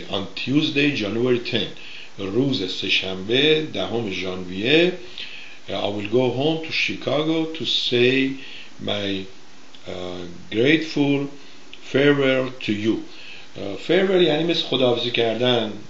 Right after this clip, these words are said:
فعلاً با امید دیدار گفتن و رفتن و اینها. نامش هم این هست و حتماً روی ایمه-، روی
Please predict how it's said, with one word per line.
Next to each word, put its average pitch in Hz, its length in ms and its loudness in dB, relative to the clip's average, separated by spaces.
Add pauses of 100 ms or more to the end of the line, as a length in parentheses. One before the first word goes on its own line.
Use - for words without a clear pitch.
(380)
فعلاً 107 260 -2
با 107 140 -4
امید 101 360 -4
دیدار 101 360 -2
گفتن 98 360 -4
و 101 60 -4
رفتن 101 360 -4
و 110 40 -2
اینها. 135 420 -4 (360)
نامش 127 420 2
هم 117 160 2 (260)
این 185 200 0
هست 185 380 2 (440)
و 117 300 4 (920)
حتماً 120 360 0
روی 127 200 2
ایمه-، 113 340 -2
روی 113 280 4